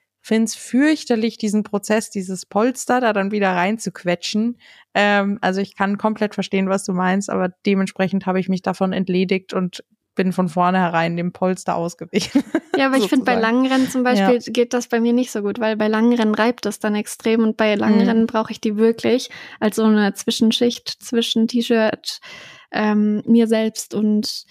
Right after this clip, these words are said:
Speaker 2: Trailrucksack.
Speaker 1: Mhm.
Speaker 2: Aber ja, es nervt mich einfach jedes Mal, wenn ich danach wasche <laughs> und so gefühlt die Einzelteile zusammenflicke. Also nicht
Speaker 1: Mhm.
Speaker 2: zusammenflicke, aber wieder reinstecken muss. Und
Speaker 1: <laughs>
Speaker 2: oh, ich,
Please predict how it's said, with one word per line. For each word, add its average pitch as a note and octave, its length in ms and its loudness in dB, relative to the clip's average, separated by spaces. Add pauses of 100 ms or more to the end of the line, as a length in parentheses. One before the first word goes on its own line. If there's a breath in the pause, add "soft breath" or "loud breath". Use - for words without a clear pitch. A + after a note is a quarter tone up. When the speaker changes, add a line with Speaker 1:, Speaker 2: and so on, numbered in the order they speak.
(260 soft breath)
Speaker 2:
Trailrucksack. A#3 760 0 (420 loud breath)
Speaker 1:
Mhm. G#3 140 2
Speaker 2:
Aber A3 560 2 (360)
ja, A3 320 -2 (140)
es - 180 -6
nervt A#3 220 0
mich A3 140 0
einfach A3+ 160 -2
jedes A3 260 0
Mal, A#3 120 4
wenn A3+ 100 4
ich - 80 -2
danach A3+ 320 0
wasche A#3 360 0 (140)
<laughs> - 120 -4
und B3+ 220 2
so A#3 140 2
gefühlt B3+ 460 2
die - 80 -2
Einzelteile A#3 680 0
zusammenflicke. A#3 880 0 (520 loud breath)
Also G#3 120 0
nicht G#3+ 140 4
Speaker 1:
Mhm. G3 40 4
Speaker 2:
zusammenflicke, G3+ 600 0
aber F#3+ 160 -2
wieder G3+ 220 0
reinstecken G#3+ 540 0
muss. G#3+ 240 0
Und G#3+ 80 2
Speaker 1:
<laughs> - 200 -6
Speaker 2:
oh, A3 220 0
ich, - 180 -14